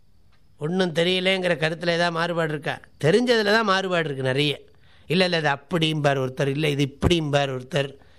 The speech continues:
தெரிஞ்ச விஷயத்துல தான் மாறுபாடு ஜாஸ்தி. தெரியாத, முற்ற தெரியாத விஷயத்துல என்ன மாறுபாடு இருக்கு? அதனால சுஷுப்தியில ஒரே அனுபவம் அஜ்ஞானம் அனுபவமா இருக்கு. அதனால சுஷுப்தி போல, அதுல போல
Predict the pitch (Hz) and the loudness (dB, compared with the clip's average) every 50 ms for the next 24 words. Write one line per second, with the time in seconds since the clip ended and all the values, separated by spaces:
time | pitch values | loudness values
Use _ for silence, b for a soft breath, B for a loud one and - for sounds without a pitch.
0 | b b b b b b b - 156 202 254 269 262 269 254 233 190 208 214 208 | b b b b b b b 0 0 0 2 2 0 0 0 0 0 0 0 0
1 | 202 196 190 185 202 202 180 165 170 180 175 165 165 160 151 147 135 131 131 127 | 0 0 2 4 4 4 2 2 0 0 0 0 0 0 0 0 -4 -6 -8 -10
2 | - - - - - - - b b b b b b b b b b b b - | -10 -12 -16 -20 -20 -20 -20 b b b b b b b b b b b b -8
3 | 127 143 165 170 185 190 190 196 196 190 151 151 160 156 - - - 214 226 196 | -4 -2 2 2 2 2 2 0 0 -2 -4 -4 -4 -4 -6 -6 -2 -2 -2 -2
4 | 165 - - 180 185 190 190 190 196 202 202 202 180 160 135 175 190 185 170 185 | -2 -6 -4 -2 -2 0 0 0 0 0 -2 -2 -2 -2 -2 -2 -2 -4 -4 -6
5 | 180 160 139 156 185 185 170 165 165 170 170 165 165 160 156 160 156 - - - | -6 -4 -4 -2 -2 -2 0 0 0 -2 -2 -4 -6 -8 -8 -10 -14 -18 -20 -20
6 | - - - - - - b b b b b b b b b b 113 110 - 139 | -20 -20 -20 -20 -20 -20 b b b b b b b b b b -6 -4 -2 0
7 | 156 185 196 170 - 165 156 - 208 196 208 - 190 202 202 190 151 147 143 156 | 0 2 0 0 0 0 0 0 0 0 0 0 0 2 2 2 2 2 4 4
8 | 175 214 240 226 190 180 185 165 175 180 165 147 139 131 131 135 - b b b | 4 4 2 2 0 -2 -2 0 0 0 0 0 -2 -4 -6 -8 -12 b b b
9 | b b b b b b b 131 120 110 120 143 147 143 131 127 143 147 120 104 | b b b b b b b -14 -12 -8 -6 -4 -2 -2 -2 -4 -4 -6 -8 -10
10 | 101 95 - - 95 - - - - - - - - - - - - - - - | -12 -16 -16 -16 -18 -18 -18 -18 -20 -20 -20 -20 -20 -20 -20 -20 -20 -20 -20 -20
11 | - - 107 113 143 156 151 - - 151 139 143 165 156 - - 170 151 131 - | -18 -10 -4 -2 0 0 0 0 0 0 2 2 2 0 0 -2 -2 -2 0 0
12 | 143 151 170 214 254 254 - - - - - - - _ _ - - - 120 131 | 0 2 2 2 2 0 0 -2 -8 -20 -20 -20 -20 _ _ -20 -16 -10 -6 -4
13 | 139 139 135 127 151 175 214 240 233 185 - | -2 -2 -2 0 0 2 2 2 0 -2 -4